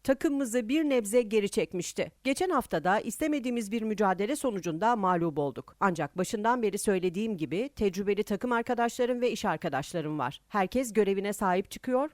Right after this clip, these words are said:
ve bu kısa süre içinde toparlanmayı başardık. Bugün de sahaya kazanacak eforu koyduk.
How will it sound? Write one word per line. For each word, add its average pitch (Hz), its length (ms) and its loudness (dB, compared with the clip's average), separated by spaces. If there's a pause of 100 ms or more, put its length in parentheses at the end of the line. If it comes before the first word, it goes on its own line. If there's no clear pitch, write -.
(120)
ve 220 260 0
bu 226 160 -2
kısa 311 260 -4
süre 240 240 0
içinde 180 280 -4
toparlanmayı 202 720 0
başardık. 165 480 0 (140)
Bugün 214 320 -2
de 160 140 -2
sahaya 185 420 2
kazanacak 185 580 0
eforu 196 320 -2
koyduk. 185 480 0